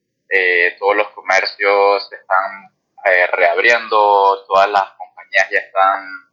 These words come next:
trabajando a todo dar. La verdad que después de dos meses de, de falta de, de actividad económica, hay muchas compañías de que, pues, les ha costado reactivar, eh, sus funciones. Hay algunas,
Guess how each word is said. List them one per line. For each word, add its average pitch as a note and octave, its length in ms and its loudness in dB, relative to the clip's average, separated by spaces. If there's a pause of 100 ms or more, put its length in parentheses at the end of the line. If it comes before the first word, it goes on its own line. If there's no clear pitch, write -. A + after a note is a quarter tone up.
(680)
trabajando G2 500 0
a F#2 60 -2
todo F#2+ 240 2
dar. A2+ 420 4 (280)
La G#2 80 0
verdad G2 320 2
que A2+ 240 2
después A2 340 -4
de A#2 80 0
dos A2+ 160 -2
meses A#2 300 -4
de, - 1200 -2
de F#2 460 2 (160)
falta A2 320 2
de, F#2 680 -2 (360)
de G2+ 60 0
actividad F#2+ 360 0
económica, C3 560 0
hay A#2+ 140 2
muchas - 280 -14
compañías G2 500 -4
de A2 180 0
que, F2 520 -6 (260)
pues, F#2+ 200 -8
les F#2 120 -4
ha F#2 200 2
costado G#2+ 500 2
reactivar, G2+ 960 0 (460)
eh, F2 500 0 (120)
sus - 120 -20
funciones. A#2+ 760 0
Hay F#2+ 200 0
algunas, G2 480 -2